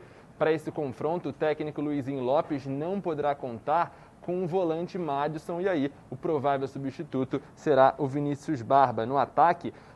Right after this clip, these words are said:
Lohan deve perder a titularidade, dando lugar a Hernani Brocador. Portanto, o provável Confiança que vai a campo, vocês podem acompanhar aí na tela, deve contar com Rafael Santos no gol, Jonathan Bocão, Nirley, Adalberto e João Paulo na defesa,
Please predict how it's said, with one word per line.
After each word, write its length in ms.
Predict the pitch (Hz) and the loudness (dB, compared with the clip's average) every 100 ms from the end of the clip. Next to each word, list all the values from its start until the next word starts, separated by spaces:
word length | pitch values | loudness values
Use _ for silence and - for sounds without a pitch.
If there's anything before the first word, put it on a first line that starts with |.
| - | 2
Lohan 420 | 196 175 147 185 | 6 6 4 4
deve 240 | 175 165 | 4 2
perder 460 | 175 190 143 127 156 | 2 2 4 4 2
a 40 | |
titularidade, 760 | 131 - 143 123 110 135 170 165 | 0 -2 0 0 2 4 4 0
dando 280 | 143 170 | -2 -2
lugar 500 | 180 180 131 139 156 - - - | 2 2 4 4 4 0 -10 -2
a 160 | 156 | 0
Hernani 500 | - 180 165 170 185 | 4 2 2 0 0
Brocador. 600 | 175 170 165 180 139 147 151 - - | 2 0 2 2 4 2 0 -6 -12
Portanto, 400 | - 127 160 160 | -8 -2 0 0
o 40 | 165 | -2
provável 640 | - 175 139 151 160 147 | 0 2 4 4 2 0
Confiança 500 | 156 147 147 147 147 | -4 -6 -4 -4 -4
que 140 | 143 | -4
vai 180 | 147 147 | 0 2
a 60 | 113 | 2
campo, 340 | - 165 175 | 0 -2 -4
vocês 120 | 131 | -8
podem 260 | 127 143 139 | -4 -2 -2
acompanhar 340 | 127 - 135 | -4 -6 -4
aí 100 | 123 | -4
na 140 | 117 107 | -4 -6
tela, 340 | - 151 175 - - - | 2 4 4 0 -10 -14
deve 300 | 127 156 170 | 2 4 4
contar 480 | 165 151 123 156 160 | 0 -4 2 4 4
com 120 | - | 0
Rafael 420 | 151 170 180 165 139 | -2 0 2 2 0
Santos 460 | - 147 143 120 | -2 -2 -2 -8
no 120 | 117 | -8
gol, 300 | 101 131 180 185 - - | 0 4 4 2 -12 -14
Jonathan 500 | 117 175 196 170 156 | -2 0 0 0 0
Bocão, 480 | 131 117 - 160 202 - - | 0 0 2 2 2 -4 -10
Nirley, 680 | 135 202 214 147 151 170 180 - | -4 2 4 6 6 6 4 0
Adalberto 760 | 151 180 160 117 131 160 - | 2 4 4 4 2 0 -2
e 60 | 175 | -6
João 300 | 135 160 185 | -4 -4 -4
Paulo 340 | - 147 135 | 2 4 4
na 80 | 131 | 0
defesa, 600 | 117 104 - 165 180 190 | -6 -6 2 2 4 2